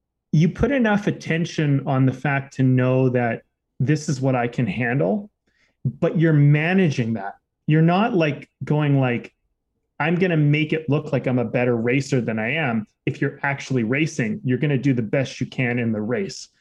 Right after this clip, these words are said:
So when I say putting attention on yourself, what I mean is not putting attention on how you look, not putting attention on how you're coming across, not trying to fake it, not trying to appear a certain way, but actually by doing it,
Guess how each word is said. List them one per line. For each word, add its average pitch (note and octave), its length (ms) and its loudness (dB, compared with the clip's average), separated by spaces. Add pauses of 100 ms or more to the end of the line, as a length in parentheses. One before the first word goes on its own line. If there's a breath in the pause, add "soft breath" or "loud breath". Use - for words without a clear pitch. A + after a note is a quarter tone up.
(220 soft breath)
So C3+ 520 -2 (280 loud breath)
when E3 140 2
I F3 80 0
say E3+ 240 0
putting F3 300 -2
attention E3+ 440 -2
on C3+ 100 2
yourself, C3 400 0
what C3+ 100 0
I B2 100 0
mean E3+ 260 2
is B2+ 280 -2 (420)
not E3 300 0
putting D#3+ 220 2
attention C#3+ 480 -2
on B2 100 0
how C3 160 0
you B2 200 2
look, B2+ 240 0
not D3+ 280 0 (120)
putting D#3+ 240 0
attention C#3+ 460 -2
on B2 80 0
how B2+ 140 0
you're B2 120 0
coming B2 320 -2
across, A#2 400 -4
not E3 100 -2
trying D#3+ 240 -4
to - 80 -2
fake D3+ 380 -4
it, G#2 180 -6 (260)
not D#3+ 140 -2
trying E3+ 260 -2
to C#3+ 120 0
appear F3 380 0
a D3+ 60 0
certain B2 300 -2
way, A2+ 120 -2
but B2+ 200 -4
actually D#3+ 460 -4
by C#3 200 0
doing C#3+ 500 2
it, A#2+ 240 -2